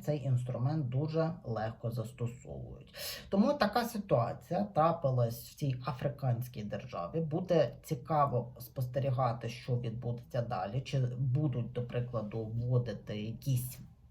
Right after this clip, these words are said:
війська ці країни Західної Африки для того, щоб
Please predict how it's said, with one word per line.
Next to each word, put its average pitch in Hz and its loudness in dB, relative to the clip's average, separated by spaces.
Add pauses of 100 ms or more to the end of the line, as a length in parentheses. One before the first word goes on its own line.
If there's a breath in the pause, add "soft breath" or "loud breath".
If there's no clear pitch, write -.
(280)
війська 123 0
ці 110 2
країни 139 6
Західної 120 4
Африки 160 -2
для 131 2
того, 123 2
щоб - -6